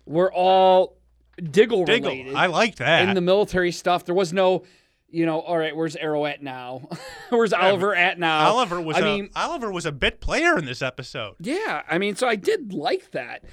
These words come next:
Speaker 1: Um, question still remains. We don't know who's in the grave.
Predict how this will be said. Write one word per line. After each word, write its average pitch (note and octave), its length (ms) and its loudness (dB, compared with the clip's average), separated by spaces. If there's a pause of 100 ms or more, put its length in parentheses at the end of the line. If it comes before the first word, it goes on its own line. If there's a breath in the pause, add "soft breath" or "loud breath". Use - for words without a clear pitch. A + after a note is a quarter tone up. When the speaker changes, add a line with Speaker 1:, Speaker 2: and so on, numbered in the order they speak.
(220 soft breath)
Speaker 1:
Um, F3+ 360 4 (120)
question G#3 600 0 (100)
still F#3 280 2
remains. G#3+ 420 0
We F3+ 120 -8
don't E3+ 220 -2
know F3 120 -4
who's E3+ 220 -8
in F#3 60 -10
the G3+ 80 -6
grave. F#3 540 -6